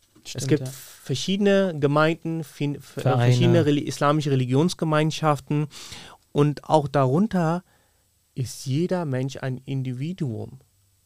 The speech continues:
Speaker 1: Und das gehört zum Pluralismus, auch im Islam, dass man jetzt nicht sagen kann, okay, das ist der Islam und der Islam sagt das, sondern es sind mehrere Gemeinschaften und, äh, diese Gemeinden haben natürlich auch unter, und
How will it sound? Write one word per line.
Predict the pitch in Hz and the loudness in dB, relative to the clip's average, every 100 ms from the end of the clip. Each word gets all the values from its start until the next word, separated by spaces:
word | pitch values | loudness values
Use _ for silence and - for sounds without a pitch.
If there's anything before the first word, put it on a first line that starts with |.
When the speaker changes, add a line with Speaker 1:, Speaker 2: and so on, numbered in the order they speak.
| _ - | _ -14
Speaker 1:
Und | 127 123 - _ | -10 -10 -12 _
das | - - | -12 -10
gehört | - 156 185 | -4 -2 -2
zum | 165 | -4
Pluralismus, | 139 147 139 127 117 135 - 160 - | -4 -4 -2 -2 -2 -4 -6 -10 -6
auch | 131 123 | -6 -4
im | 123 | -6
Islam, | 117 - 123 127 170 - - - - - | -8 -8 -8 -6 -10 -14 -20 -20 -20 -8
dass | 131 - | -6 -4
man | 131 131 131 | -4 -2 -2
jetzt | 127 123 - | -2 -4 -8
nicht | 143 | -6
sagen | 135 127 | -6 -6
kann, | 135 127 | -4 -6
okay, | 117 120 - | -6 -8 -6
das | 156 151 | -4 -4
ist | 147 - | -4 0
der | 127 | -2
Islam | 120 113 113 - _ _ _ _ _ _ | -2 -8 -10 -12 _ _ _ _ _ _
und | - 160 | 0 4
der | 151 | 4
Islam | 135 - 131 131 | 2 0 -2 -2
sagt | 120 117 - | -6 -8 -12
das, | - - - _ _ _ _ _ | -16 -16 -20 _ _ _ _ _
sondern | - 131 131 175 190 _ _ _ _ _ _ _ _ - | -2 2 2 0 -4 _ _ _ _ _ _ _ _ -6
es | 131 | 0
sind | 139 | 2
mehrere | 131 123 120 113 | 2 2 0 -4
Gemeinschaften | 117 117 135 156 _ - 170 - - 196 _ _ _ _ _ _ _ _ _ _ _ _ _ _ _ | -4 -2 -4 -6 _ -12 -12 -10 -12 -12 _ _ _ _ _ _ _ _ _ _ _ _ _ _ _
und, | 123 131 127 131 131 | -4 0 0 0 -2
äh, | 131 127 127 | -2 -2 -2
diese | 120 127 120 | -4 -4 -4
Gemeinden | 117 120 120 123 139 147 156 151 131 | -4 -6 -4 -4 -4 -6 -8 -8 -4
haben | 131 | -2
natürlich | 139 135 - 143 - | -2 -4 -6 -6 -4
auch | 143 | -4
unter, | - 151 147 | -4 -6 -8
und | 139 139 | -8 -10